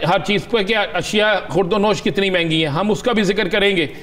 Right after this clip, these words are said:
लेकिन उसने कहा, पहले हम उस बयानी पे करेंगे जिस पे कौम कौम बन गई है,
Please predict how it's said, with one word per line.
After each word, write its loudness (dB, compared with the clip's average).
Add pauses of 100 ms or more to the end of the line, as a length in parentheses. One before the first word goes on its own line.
(240)
लेकिन 0
उसने 0
कहा, -4
पहले 2
हम 0
उस -6
बयानी 0
पे 0
करेंगे 0
जिस -2
पे 0
कौम 2
कौम 0
बन 0
गई 0
है, -6